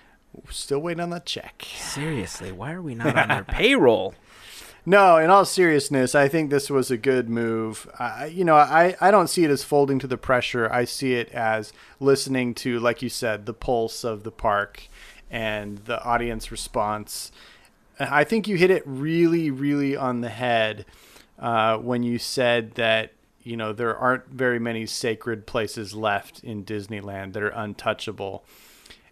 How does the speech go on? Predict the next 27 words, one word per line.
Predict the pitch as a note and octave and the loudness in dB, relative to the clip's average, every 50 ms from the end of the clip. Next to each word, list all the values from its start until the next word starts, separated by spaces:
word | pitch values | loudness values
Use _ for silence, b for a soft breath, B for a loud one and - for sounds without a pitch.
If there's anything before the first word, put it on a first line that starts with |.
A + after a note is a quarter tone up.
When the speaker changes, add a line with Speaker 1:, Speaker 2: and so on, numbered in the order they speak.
| b - | b -8
Speaker 1:
And | B2+ A#2 A#2 A2+ A2+ A2+ A2 | -6 -4 -4 -4 -4 -4 0
that | B2+ B2+ B2+ C#3 C#3+ | 2 4 4 4 4
was | C#3 C3 B2 - | 2 0 0 -2
one | B2 B2 B2 B2 | -2 0 0 0
of | B2 A#2 A2 A2+ A#2 | 0 -2 -6 -4 -2
the | B2 A#2 A#2 A2+ A2+ A2+ A2 A2 - _ _ _ _ _ - | 0 0 2 2 2 2 0 -2 -4 _ _ _ _ _ -20
very | B2+ A2 A2 A#2+ A#2 A#2 A#2+ A#2 A2+ | -12 -6 -2 0 2 2 0 0 -2
few | - - - - A#2+ A#2 A#2+ B2 B2 B2+ B2+ B2 B2 B2 B2 B2 A#2+ A2 A2 _ _ _ | -6 -10 -14 -12 -8 -6 -4 -2 -2 -2 0 0 0 -2 -2 -2 -4 -6 -10 _ _ _
pretty | - - - - - B2 C3 C3+ C#3 C#3+ D3+ D#3 | -12 -12 -12 -10 -6 -2 0 2 2 2 0 0
much | D3 C3+ C3 C3 B2+ B2+ B2 - - - - - - - - | 0 0 2 2 2 0 -2 -4 -8 -10 -10 -10 -12 -10 -8
original | C3+ A#2+ A2 G#2+ A#2+ A#2 A2+ A2 B2+ B2 A#2+ A#2 A#2 A2+ | -6 -6 -4 -2 -4 -4 -4 -4 -4 -2 -2 0 0 0
attractions | A2 - - B2 A2+ A2 A2+ - - - B2 A#2 A2 G#2+ G2+ | -2 -2 0 0 2 2 2 0 -4 -6 -6 -6 -6 -6 -4
that | A2+ G#2 - | -6 -4 -4
had | A#2 A#2 G2+ G2 G#2 - | -4 -6 -6 -8 -10 -6
gone | - A#2 A2 A2 G#2+ A2 A2 - - | -2 -2 0 0 -2 -4 -6 -8 -8
unchanged. | - A2 G#2+ G#2 G2+ G2+ G2+ - - - C3 B2 A#2+ A#2 A#2 A2+ A2 A2 G#2+ - - - - B B B B B B B B | -10 -8 -8 -8 -10 -12 -12 -10 -8 -6 -4 -2 -2 -2 -4 -4 -8 -8 -10 -12 -14 -18 -20 B B B B B B B B
You | - G#3+ | 0 4
know, | F#3 D#3+ | 4 6
there's | D#3+ F#3 E3+ - | 6 4 2 2
been | - G3+ F3+ D3 | 0 -2 -2 -2
some | - F#3 D#3+ C#3+ | -2 -2 -2 0
minor | C#3 C3+ C3 C3 B2+ B2+ A#2+ | 2 2 2 2 2 0 -2
tweaks, | A2+ - - B2 A2+ G#2 - - | -2 -4 -6 -6 -6 -6 -6 -6
but | - D3 D#3 | -4 -4 -4
it's, | D3 - - - - | -4 -6 -12 -10 -8
it's | D#3+ C3+ - | -8 -8 -8
basically | - _ - C#3+ C#3 C#3+ B2+ - D3+ C3+ - - B2+ B2 A#2 A#2 A2+ A#2 | -6 _ 0 2 2 2 2 -2 -6 -6 -6 -6 -6 -6 -6 -6 -8 -10